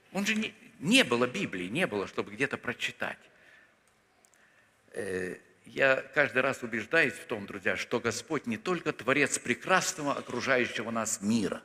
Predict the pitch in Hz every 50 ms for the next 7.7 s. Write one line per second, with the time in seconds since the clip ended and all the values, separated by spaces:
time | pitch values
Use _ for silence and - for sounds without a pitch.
0 | - - - _ _ - - - - - - - _ 104 117 135 165 170 170 196
1 | 190 180 180 175 - - 185 170 180 180 175 - - - 151 135 - - - 165
2 | 165 156 156 151 127 - 139 131 - - 160 147 127 117 101 90 85 87 - -
3 | 107 107 123 120 104 95 - 120 120 127 131 123 107 104 107 104 101 - 113 101
4 | 107 110 107 104 - 131 117 - 117 110 107 110 104 - - 117 117 110 107 98
5 | - - - - - - 104 92 98 101 120 117 104 - 104 92 - - - -
6 | - 107 90 - - - _ - - - - - - 135 127 117 - 151 151 127
7 | - - 117 - - - 123 117 123 131 123 - - -